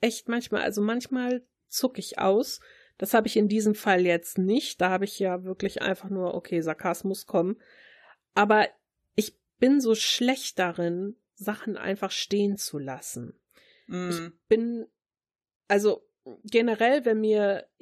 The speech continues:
Speaker 1: jemand dann kommt mit einer Diskussion, wo ich denke, ah ja, der Standpunkt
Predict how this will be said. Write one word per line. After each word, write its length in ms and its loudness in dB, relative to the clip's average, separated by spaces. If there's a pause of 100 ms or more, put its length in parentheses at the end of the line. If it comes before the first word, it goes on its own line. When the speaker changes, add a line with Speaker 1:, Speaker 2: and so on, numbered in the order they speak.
(280)
Speaker 1:
jemand 500 0
dann 240 0
kommt 340 0
mit 160 -4
einer 140 4
Diskussion, 680 2
wo 100 2
ich 160 -4
denke, 320 0
ah 120 -8
ja, 260 0
der 120 2
Standpunkt 580 0